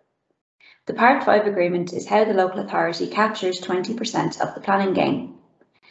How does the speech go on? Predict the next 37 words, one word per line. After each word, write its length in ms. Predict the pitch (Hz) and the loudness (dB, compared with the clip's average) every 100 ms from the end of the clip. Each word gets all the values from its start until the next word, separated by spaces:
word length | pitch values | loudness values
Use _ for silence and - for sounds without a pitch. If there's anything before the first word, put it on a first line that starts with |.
| - - _ - | -20 -20 _ -8
The 60 | |
Part 300 | 214 233 254 | 4 6 6
Five 260 | 226 202 202 | 4 0 0
planning 260 | 208 214 | -4 -4
condition 480 | 214 196 175 - 170 | -4 -4 -4 -4 -6
is 160 | - 185 | -6 -8
attached 400 | - 214 220 - | -4 -2 -2 -6
to 60 | |
the 100 | - | -6
grant 320 | 185 208 233 233 | 0 2 2 0
of 140 | - | -2
planning 460 | 160 160 170 190 - - - | -4 -2 -2 -4 -10 -20 -12
and 180 | - 208 | -2 -2
states 360 | - 233 240 - | 2 2 2 0
that 120 | 269 | 0
the 140 | 254 | 0
applicant 560 | - 190 190 175 180 165 | 2 0 -2 -4 -4 -2
must 320 | 190 214 - | -2 -2 -4
enter 300 | - 185 190 | -4 -4 -2
into 420 | 185 175 165 180 | -2 -2 0 2
a 80 | - | 2
Part 320 | - 208 226 | 2 0 0
Five 220 | 190 175 175 | 2 2 2
agreement 540 | - 165 170 170 - - | -2 -2 0 -2 -4 0
with 180 | 208 208 | 0 4
the 60 | |
local 300 | 190 175 185 | 4 4 0
authority 640 | 180 165 165 170 170 - - - | -4 0 0 2 -2 -2 -10 -10
before 360 | 240 233 220 220 | -4 2 6 8
lodging 300 | 175 175 175 | 6 4 -2
a 100 | 175 | -4
commencement 440 | - 92 95 - | -2 -4 -2 -2
notice. 540 | - - - - - _ _ _ _ _ _ | -2 -2 -6 -14 -18 _ _ _ _ _ _
If 260 | - 202 202 | -2 0 4
they 100 | 277 | 6
do 160 | 262 | 6
not, 280 | 208 170 175 | 6 4 2